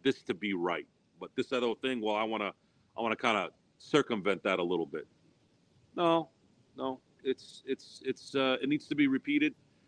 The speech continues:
It needs to be said nonstop until it stops. I want these guys to play. If you can't play, don't play. That's it. There's nothing else really to discuss. It's nice to know that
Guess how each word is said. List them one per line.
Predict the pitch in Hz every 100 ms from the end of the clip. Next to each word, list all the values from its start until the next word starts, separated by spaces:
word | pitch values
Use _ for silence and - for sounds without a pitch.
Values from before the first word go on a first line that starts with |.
| _ -
It | 117
needs | 123 -
to | 117
be | 117
said | - - 135 127 - _ - 95
nonstop | 127 156 - 156 135 131
until | 113 - 120
it | -
stops. | - - - - - - _ _ _
I | 120
want | 131 131 135
these | 135 127
guys | 135 127 -
to | -
play. | - 139 95 - _ _ _ _ _ _ _ _ _ _ -
If |
you | -
can't | - 135 -
play, | 131 127
don't | 120 113
play. | 120 107 - _
That's | 101 - 139
it. | 117 -
There's | 101 95
nothing | 113 123 123
else | 127 -
really | 127 123
to | 104
discuss. | 95 - 139 131 - - _ _ _ -
It's | - 131
nice | 131 -
to | 127
know | 123 123
that | 120